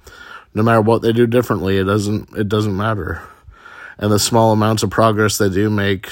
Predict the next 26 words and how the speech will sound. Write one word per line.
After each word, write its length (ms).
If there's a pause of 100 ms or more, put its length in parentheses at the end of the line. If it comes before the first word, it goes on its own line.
(120)
d-, 160 (120)
don't 240
amount 300
for 100
much. 440 (1200)
And 340
that's 260
a 60
really 300
tough 320
place 320
to 100
be. 380 (1500)
The, 520
the 160
key 240
is 200
to 220
realize 540
the 140
cause 300
of 100
the 100
depression 560
and 180
then 460